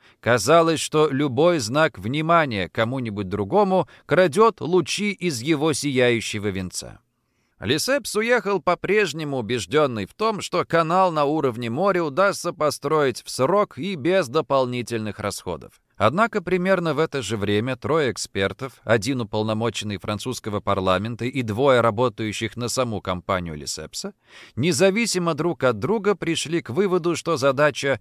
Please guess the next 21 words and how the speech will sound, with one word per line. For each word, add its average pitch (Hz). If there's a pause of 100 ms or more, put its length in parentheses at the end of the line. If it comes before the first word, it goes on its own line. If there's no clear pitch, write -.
(160)
невыполнима. 120 (480)
Несмотря 156
на 156
фантастический 143
дар 131
убеждения, 107
присущий 101
Лесепсу, - (280)
законодательное 180
собрание 175
начало 160
обращать 139
внимание 143
на 135
факты, - (100)
и 185
немало 180
депутатов 151
стали 131
его 113
противниками. 104